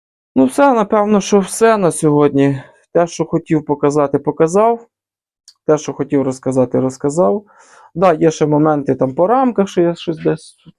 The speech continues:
таке собі там вже понавидумав, попридумав. Ну, це згодом. Замовив фрезу там ще одну. Ну, це таке. Добре, друзі, все. Всім дякую за увагу. Дякую за те, що дивитесь моє відео.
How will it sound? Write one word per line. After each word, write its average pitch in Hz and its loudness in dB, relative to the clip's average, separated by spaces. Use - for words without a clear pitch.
таке 147 -2
собі 135 -4
там 131 -4
вже 139 -6
понавидумав, 135 -4
попридумав. 196 -2
Ну, 160 0
це 160 0
згодом. 123 0
Замовив 147 2
фрезу 185 0
там 180 -2
ще 170 -4
одну. 160 -2
Ну, 156 -2
це 139 -6
таке. 120 -6
Добре, 196 6
друзі, 123 2
все. 196 4
Всім 196 0
дякую 202 4
за 190 2
увагу. 233 2
Дякую 175 4
за 156 -4
те, 160 0
що 156 -4
дивитесь 156 0
моє 185 4
відео. 208 2